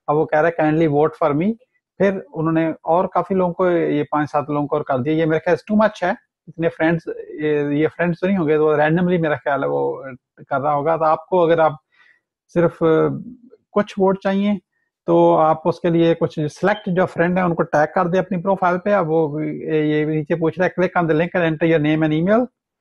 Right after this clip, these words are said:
and, uh, click on apply now।" And वो उनको instructions भी दे रहा है कि कैसे करना है, और ये साथ-साथ वो ये रिपीट कर रहा है। फिर ये इनके कोई friend है, ये पूछते हैं, "ये क्या है, ये what is this?" तो अब उनको कह रहा है कि पाकिस्तानी social entrepreneurship academy को,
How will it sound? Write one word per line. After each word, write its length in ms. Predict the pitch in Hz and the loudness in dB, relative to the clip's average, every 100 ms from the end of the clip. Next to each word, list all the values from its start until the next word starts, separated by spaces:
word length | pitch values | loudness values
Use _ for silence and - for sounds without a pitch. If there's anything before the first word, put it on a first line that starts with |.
| _ _ - | _ _ -4
and, 400 | 156 156 156 160 - - 156 | 0 2 0 -2 -8 -16 -8
uh, 120 | 156 - | -8 -2
click 220 | 170 165 160 | -2 0 0
on 100 | 151 | 0
apply 380 | 151 151 151 | 2 2 2
now।" 260 | 160 190 151 | 2 2 0
And 120 | 147 | -2
वो 140 | 147 165 | -2 -2
उनको 200 | 151 170 | -2 -4
instructions 540 | 151 - 175 - 214 | -4 -4 -4 -2 0
भी 120 | 190 | 0
दे 140 | 143 139 | 0 0
रहा 100 | 139 | 0
है 60 | - | -4
कि 60 | |
कैसे 320 | - - - | -8 -6 -6
करना 300 | 147 127 127 | -6 -4 -4
है, 180 | 139 170 | -2 0
और 200 | 156 139 | 0 0
ये 240 | 139 143 139 | 0 0 0
साथ-साथ 400 | 151 143 156 147 | 0 0 0 -4
वो 520 | 147 143 139 135 131 147 | -4 -8 -8 -10 -10 -4
ये 140 | 147 | -4
रिपीट 540 | 143 - 135 - 170 - | -4 -10 -14 -6 -4 0
कर 140 | 147 | 0
रहा 100 | 160 | 0
है। 60 | 180 _ _ _ _ | -2 _ _ _ _
फिर 120 | 160 156 | 0 4
ये 180 | 160 | 4
इनके 200 | 165 165 | 2 -2
कोई 140 | 165 160 | -2 -2
friend 280 | - 170 180 | 0 0 0
है, 60 | |
ये 60 | 170 | 0
पूछते 340 | 165 156 - | 0 -2 -2
हैं, 220 | 170 170 | -2 0
"ये 260 | 151 147 180 | 0 2 2
क्या 240 | 180 175 | 2 0
है, 340 | 170 185 196 156 | 2 0 0 -2
ये 100 | 143 | 0
what 160 | 160 | 0
is 100 | 175 | 0
this?" 220 | 143 196 - - _ | 2 0 -2 -12 _
तो 200 | 160 147 | -2 0
अब 180 | 147 139 | 2 0
उनको 200 | 147 160 | 0 -2
कह 140 | 156 156 | 0 0
रहा 80 | |
है 60 | 160 | 0
कि 440 | 165 156 143 - - | 0 -2 -2 -10 -6
पाकिस्तानी 340 | 160 - 156 151 | -6 -2 -2 0
social 300 | 160 135 156 | -2 -2 -4
entrepreneurship 580 | 127 139 143 - _ | -4 -4 -4 -6 _
academy 240 | 147 139 143 | -2 -2 -2
को, 220 | 143 | -4